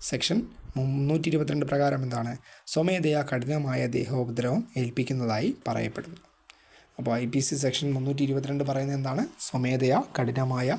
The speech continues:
ദേഹോപദ്രവം ഏൽപ്പിക്കുന്നതിനെക്കുറിച്ചാണ്. അപ്പോൾ എന്താണ്? സ്വമേധയാ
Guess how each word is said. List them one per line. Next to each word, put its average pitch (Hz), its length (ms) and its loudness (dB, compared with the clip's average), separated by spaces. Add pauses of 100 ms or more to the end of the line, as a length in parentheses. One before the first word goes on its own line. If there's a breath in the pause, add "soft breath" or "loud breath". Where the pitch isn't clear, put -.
(140)
ദേഹോപദ്രവം 127 680 -2 (120)
ഏൽപ്പിക്കുന്നതിനെക്കുറിച്ചാണ്. 127 1040 0 (1040 loud breath)
അപ്പോൾ 156 120 4
എന്താണ്? 151 380 2
സ്വമേധയാ 143 600 2